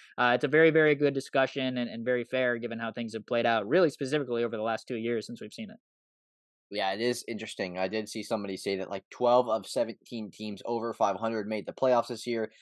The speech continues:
Speaker 2: Uh, the five teams that missed the playoffs over five hundred were, like, eighty-two win teams outside of the Seattle Mariners, who had eighty-eight. Obviously, we can talk about, like, teams like the Cubs, who had eighty-three, San Diego at eighty-two. Like, we're letting in a lot of teams that don't necessarily deserve it. Like,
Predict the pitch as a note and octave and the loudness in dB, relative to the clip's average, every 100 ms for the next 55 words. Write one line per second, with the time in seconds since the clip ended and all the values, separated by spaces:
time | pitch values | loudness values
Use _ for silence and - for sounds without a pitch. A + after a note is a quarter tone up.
0 | _ F#2+ F#2+ - A#2 A2+ - A2+ G#2+ G2 | _ 0 2 4 4 2 0 -6 -6 -4
1 | A#2 - A2+ - A#2 A2+ G#2+ - - A#2 | -4 -4 -4 2 4 6 4 2 -6 -4
2 | A2+ A2+ A2 G2+ A2+ A2+ G2+ G2 F#2+ - | -4 0 0 0 -2 -2 -2 0 0 -2
3 | G2+ G#2 F#2 - G2+ G#2 G2 G2+ G#2 F#2 | -8 -8 -8 -6 -4 -4 -6 -6 -8 -10
4 | - A2 G#2 G2+ F#2+ G#2+ G2 G2 A2 G#2 | -8 -8 -4 -4 -2 -2 -4 -6 -4 -2
5 | F#2+ G2+ A2+ A2 G#2+ G#2 E2+ G#2 F#2+ G2 | -2 -4 -6 -6 -4 -4 -2 -4 -4 -4
6 | A2+ - - - G#2+ G#2+ G#2 G#2 G2 G2 | -4 -6 -8 2 4 4 -4 -6 -4 -2
7 | F#2+ F#2+ F#2+ F#2+ F#2 - G#2+ F#2 F2+ E2+ | 0 2 4 2 2 -2 -6 -2 -4 -2
8 | - A2 G#2+ G2 G#2+ G2 F#2+ F2+ - G2+ | 4 4 4 0 0 0 -4 -10 -10 -8
9 | G2+ F#2+ G2+ G2 G2 G2+ G2 F#2+ - G#2+ | -8 -6 -6 -4 -4 -4 -4 -8 -8 -4
10 | G#2+ G2 _ - - - F3 G#3 B3 B3 | -2 -2 _ -20 -14 4 8 10 8 6
11 | G3+ D3+ D#3 D#3+ C3 D3+ D#3+ F#3 G3 F#3+ | 6 8 8 8 4 -4 -4 -2 -2 0
12 | D#3+ - D#3 E3 - D3+ - F3+ D#3+ E3 | 2 2 4 4 2 -4 -2 2 2 2
13 | C#3 A#2+ C3 D3+ E3+ G3 | 0 0 2 2 0 -2